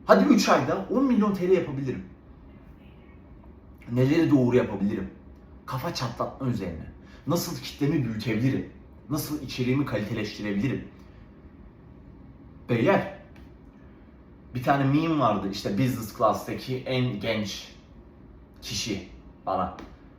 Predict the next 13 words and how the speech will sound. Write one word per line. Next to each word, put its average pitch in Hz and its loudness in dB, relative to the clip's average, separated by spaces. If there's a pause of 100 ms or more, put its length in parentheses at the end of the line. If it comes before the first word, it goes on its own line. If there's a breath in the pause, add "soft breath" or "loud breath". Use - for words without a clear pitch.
(140)
Ben - 6 (160)
onun 220 0
üstüne 185 -6
üç 196 -4
şey 196 4
daha 208 2
koydum. - -8 (1080)
Business 180 -4
class'taki 160 0 (180)
en 185 -2 (840)
genç, 127 0 (140)
en 151 -4
kaslı, 131 -2